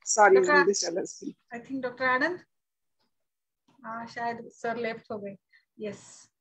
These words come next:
Speaker 2: हम लोग मैम इसमें जैसे sir बता रहे थे ना, वो तो सारा है ही इसमें ना, मांस, रक्त, कफदुष्टि भी है,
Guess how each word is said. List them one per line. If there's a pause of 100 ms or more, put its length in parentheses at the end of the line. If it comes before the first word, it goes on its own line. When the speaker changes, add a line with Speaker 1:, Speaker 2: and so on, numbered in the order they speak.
(260)
Speaker 2:
हम
लोग
मैम
इसमें
जैसे
sir
बता
रहे
थे
ना,
वो
तो
सारा
है
ही
इसमें
ना,
मांस,
रक्त, (300)
कफदुष्टि
भी
है,